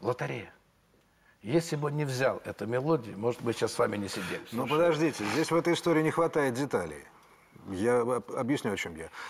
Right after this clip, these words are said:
Speaker 2: Ведь на музыкального редактора «До и после полуночи» надо было как-то выйти. Он должен был вращаться в тех же кругах, что и вы.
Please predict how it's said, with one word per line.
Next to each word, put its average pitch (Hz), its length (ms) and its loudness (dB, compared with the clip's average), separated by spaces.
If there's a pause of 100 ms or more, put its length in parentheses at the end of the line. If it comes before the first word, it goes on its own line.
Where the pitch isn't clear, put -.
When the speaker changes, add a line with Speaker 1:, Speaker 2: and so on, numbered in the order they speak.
(140)
Speaker 2:
Ведь 117 240 -4
на 135 100 0
музыкального 135 560 4
редактора 117 460 4
«До 110 140 6
и 113 40 6
после 107 300 0
полуночи» 113 400 4
надо 120 200 6
было 120 160 6
как-то 110 280 0
выйти. 90 640 -6
Он 107 180 0
должен 135 280 4
был 120 140 2
вращаться 123 560 2
в - 60 -8
тех 151 160 2
же 117 100 0
кругах, 110 300 2
что - 140 -4
и 92 60 0
вы. 78 240 -6